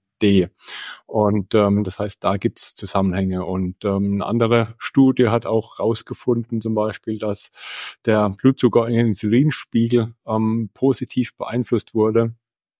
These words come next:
wenn die Studienteilnehmer Calcium mit Vitamin D zusammen supplementiert hatten. Oder auch aus, äh, zweitausendneun habe ich hier noch eine Studie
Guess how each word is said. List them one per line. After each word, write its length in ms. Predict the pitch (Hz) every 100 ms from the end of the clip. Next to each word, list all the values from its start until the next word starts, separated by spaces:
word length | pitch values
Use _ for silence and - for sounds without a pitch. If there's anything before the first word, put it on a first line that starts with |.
| _ _ -
wenn 160 | 117
die 120 | 120
Studienteilnehmer 920 | - 127 113 113 101 110 107 107 104 95
Calcium 560 | - 127 135 - 110 117
mit 260 | 120 110 -
Vitamin 380 | 104 104 104 101
D 180 | 104 110
zusammen 480 | 107 - 107 107 - - - -
supplementiert 960 | - 156 139 123 120 110 - 117 117 -
hatten. 400 | 107 95 92 92
Oder 340 | 104 104 101
auch 160 | - 101
aus, 360 | 104 101 - 110
äh, 280 | 104 101
zweitausendneun 800 | 95 117 110 110 113 107 127 131
habe 140 | 127 127
ich 80 |
hier 100 | 135
noch 120 | 123 113
eine 120 | 113
Studie 520 | - 127 127 127 117